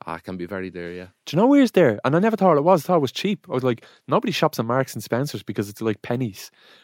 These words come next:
Speaker 2: But it's actually very expensive.
Speaker 1: Marks and Spencer's is really expensive.
Speaker 2: I did not know that.
Speaker 1: That's why people don't shop in it.
Speaker 2: But I thought that was
Speaker 1: Well, I
Speaker 2: just,
Speaker 1: know
Speaker 2: like,
Speaker 1: people
Speaker 2: the
Speaker 1: do,
Speaker 2: food
Speaker 1: but
Speaker 2: part. But, like, the clothes,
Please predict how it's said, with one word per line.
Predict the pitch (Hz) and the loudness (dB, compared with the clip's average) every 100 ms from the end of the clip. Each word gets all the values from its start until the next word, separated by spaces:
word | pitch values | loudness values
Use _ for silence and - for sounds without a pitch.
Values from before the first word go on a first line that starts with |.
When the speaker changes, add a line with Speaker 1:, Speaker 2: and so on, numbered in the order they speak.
| - | -10
Speaker 2:
But | - | -2
it's | 254 | -2
actually | - 160 | 0 0
very | 120 143 151 | 2 4 4
expensive. | 127 - 180 254 135 185 | 0 2 2 2 0 -2
Speaker 1:
Marks | 202 131 | -6 -14
and | 110 | -12
Spencer's | 110 101 - 90 | -10 -10 -12 -18
is | 82 | -18
really | 87 92 95 92 90 | -12 -8 -8 -8 -12
expensive. | - 92 85 - - | -16 -18 -18 -20 -4
Speaker 2:
I | 262 | 0
did | 285 190 | 2 4
not | 180 196 | 4 4
know | 185 262 | 2 2
that. | 247 - _ | 0 -2 _
Speaker 1:
That's | 160 - | -16 -10
why | 165 | -8
people | 156 135 | -6 -6
don't | 92 123 165 | -6 -8 -8
shop | 123 107 | -10 -10
in | 95 | -12
it. | 87 _ _ | -14 _ _
Speaker 2:
But | 226 | 2
I | 254 | 4
thought | 247 208 | 4 4
that | |
was | 151 | 4
Speaker 1:
Well, | 123 | 4
I | |
Speaker 2:
just, | 131 | 2
Speaker 1:
know | |
Speaker 2:
like, | 151 | 0
Speaker 1:
people | 131 139 | 0 4
Speaker 2:
the | 123 113 | 4 4
Speaker 1:
do, | 123 | 4
Speaker 2:
food | 185 254 170 | 4 4 0
Speaker 1:
but | |
Speaker 2:
part. | - 107 92 - - - | -2 -2 -2 -6 -8 -2
But, | 147 | 0
like, | 151 131 | 0 -2
the | |
clothes, | 117 - 180 269 247 - - | -4 2 4 4 2 0 -10